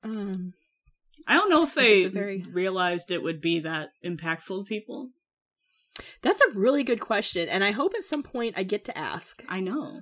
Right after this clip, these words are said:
Speaker 2: That would be pretty
Speaker 1: You
Speaker 2: dope.
Speaker 1: know? Yeah. I'm,
Speaker 2: Like,
Speaker 1: I,
Speaker 2: did
Speaker 1: I
Speaker 2: you
Speaker 1: gotta, I
Speaker 2: know
Speaker 1: gotta
Speaker 2: that
Speaker 1: track down a
Speaker 2: people
Speaker 1: writer <laughs> and be like, "Okay, we gotta talk about
Speaker 2: Like,
Speaker 1: this."
Speaker 2: "Excuse me, this is the important question." <laughs>
Speaker 1: <laughs>
Speaker 2: Of all the things you've written.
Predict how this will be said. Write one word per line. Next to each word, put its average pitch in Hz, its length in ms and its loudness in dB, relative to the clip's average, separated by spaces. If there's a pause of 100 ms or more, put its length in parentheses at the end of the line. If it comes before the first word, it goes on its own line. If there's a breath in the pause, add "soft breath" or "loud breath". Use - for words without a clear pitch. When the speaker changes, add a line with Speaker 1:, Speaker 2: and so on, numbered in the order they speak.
(140)
Speaker 2:
That 202 120 0
would 254 120 -4
be 220 100 -2
pretty 190 260 -6
Speaker 1:
You 220 180 2
Speaker 2:
dope. - 0 -
Speaker 1:
know? 226 360 -2 (480 soft breath)
Yeah. 190 560 2
I'm, 196 140 -8
Speaker 2:
Like, 175 200 -2
Speaker 1:
I, - 20 -4
Speaker 2:
did 226 140 4
Speaker 1:
I - 20 -2
Speaker 2:
you 403 140 8
Speaker 1:
gotta, 453 100 4
I - 20 8
Speaker 2:
know 277 280 8
Speaker 1:
gotta - 20 -6 (140)
Speaker 2:
that 180 60 0
Speaker 1:
track 269 120 6
down 196 180 8
a - 40 8
Speaker 2:
people 165 80 4
Speaker 1:
writer 180 480 12 (120)
<laughs> 330 120 12
and 311 320 12
be 311 220 12
like, 285 540 6
"Okay, 165 240 4
we 175 80 2
gotta 185 160 4
talk 160 200 -6
about - 160 -12
Speaker 2:
Like, 165 200 -4
Speaker 1:
this." 185 180 -8
Speaker 2:
"Excuse 233 380 8
me, 170 180 6
this 220 220 4
is 294 100 4
the 247 140 2
important 220 440 2
question." 190 680 -2
<laughs> 539 60 8
Speaker 1:
<laughs> - 1800 6
Speaker 2:
Of 247 120 4
all 277 200 8
the 254 100 4
things 262 320 6
you've 214 120 2
written. 202 480 4